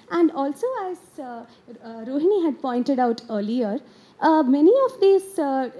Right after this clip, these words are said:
dominant data systems, they often invisibilize women and women's concerns. And in fact, uh, Sumandro had shared a reading, but he did not refer to it in his presentation, about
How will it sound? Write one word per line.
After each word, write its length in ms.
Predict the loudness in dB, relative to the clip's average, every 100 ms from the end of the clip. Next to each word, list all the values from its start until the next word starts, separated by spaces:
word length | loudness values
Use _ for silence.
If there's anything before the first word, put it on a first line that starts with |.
| -8
dominant 480 | -4 -4 -4 -4 -4
data 300 | -6 -10 -12
systems, 560 | -12 -16 -4 0 0 -2 -18 _
they 160 | 2 4
often 420 | 4 2 0 0 -2
invisibilize 720 | -6 -6 -8 -8 -6 -6 0
women 340 | 4 6 8
and 180 | 6 6
women's 360 | 6 6 4
concerns. 640 | 2 -2 -2 -4 -4 -4 -6 -20 _ -10
And 260 | 0 4 6
in 160 | 6 4
fact, 360 | 2 -4 -6
uh, 40 | -8 2
Sumandro 380 | 4 6 4 2
had 140 | 0
shared 320 | -4 -4 -2
a 80 | -4
reading, 440 | -4 -8 -4 -2 0
but 280 | -2 -4 -10
he 140 | -10
did 160 | -10 -6
not 240 | -6 -6
refer 320 | -10 -8 -6
to 160 | -4 -4
it 140 | -4
in 100 | -6
his 160 | -8 -10
presentation, 720 | -16 -18 -16 -16 -18 -14 -12
about 340 | -12 -10 -10